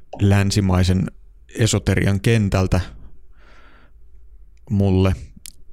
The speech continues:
Ja jotenkin se oli sellainen, siinä oli paljon tuttua, eikä mitään mun mielestä sillä lailla, ö, erityisen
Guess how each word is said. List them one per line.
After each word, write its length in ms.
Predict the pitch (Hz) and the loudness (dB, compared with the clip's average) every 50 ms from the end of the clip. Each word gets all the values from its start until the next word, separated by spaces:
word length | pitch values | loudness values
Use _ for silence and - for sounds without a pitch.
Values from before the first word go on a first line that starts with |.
| - - - - - - - - - - - - - - - | -18 -18 -18 -18 -20 -20 -20 -20 -20 -20 -20 -20 -18 -12 -10
Ja 460 | - 95 98 98 98 98 95 95 - - - - - - - - - - - | -4 0 2 2 4 4 4 2 0 -2 -6 -10 -16 -20 -20 -20 -20 -8 -4
jotenkin 340 | - 127 - 113 101 95 107 | -4 -2 0 0 0 0 0
se 120 | - - | 0 0
oli 120 | 120 110 107 | 0 0 0
sellainen, 560 | - - 107 104 101 98 98 95 95 95 90 - - - - - - - - - - - - - - | 0 0 0 0 2 2 2 2 2 0 -2 -4 -6 -12 -12 -14 -16 -18 -20 -20 -20 -20 -20 -12 -4
siinä 140 | - 139 135 | 0 2 2
oli 60 | 127 | 2
paljon 300 | - 170 170 151 113 101 | 2 2 0 0 0 0
tuttua, 760 | - - 165 170 - - - - - 123 117 117 117 107 - - - - - - - - - - - - - - - - - - - - - - - - - - - | 2 0 0 0 -2 -6 -8 -2 2 2 4 4 2 0 -4 -10 -16 -20 -20 -20 -14 -12 -10 -10 -10 -12 -14 -18 -18 -18 -18 -18 -18 -18 -14 -12 -10 -8 -8 -4 -2
eikä 280 | - 123 117 - - | 0 0 0 0 0
mitään 480 | 120 123 135 90 - 110 107 104 101 104 - - - | -2 0 -2 -2 0 0 2 2 2 0 -2 -4 -4
mun 220 | - 123 123 135 127 | -2 0 2 2 2
mielestä 340 | 117 104 95 95 - - | 2 2 0 0 0 -2
sillä 380 | 98 90 101 104 104 101 98 95 | -2 0 0 0 0 0 0 2
lailla, 320 | 95 95 95 95 95 95 92 - - - - - - - - - - - - - - - - - - - - - - - | 2 2 2 2 0 -2 -2 -6 -12 -20 -20 -20 -20 -20 -20 -20 -20 -20 -20 -20 -20 -18 -18 -18 -18 -18 -18 -10 -4 0
ö, 260 | 95 95 95 95 95 98 101 - - - - - - - - - - - - - - - - - - - - - - - - - - - - - - - - - - - - - - - | 0 2 2 2 0 -2 -6 -12 -18 -20 -20 -20 -20 -20 -20 -20 -20 -20 -20 -20 -20 -20 -18 -18 -18 -18 -18 -18 -18 -18 -18 -18 -18 -18 -16 -16 -14 -14 -16 -16 -18 -18 -18 -16 -8 -4
erityisen 640 | 143 135 135 135 - - 107 110 - 113 107 110 | 0 0 0 0 2 0 0 2 2 0 0 0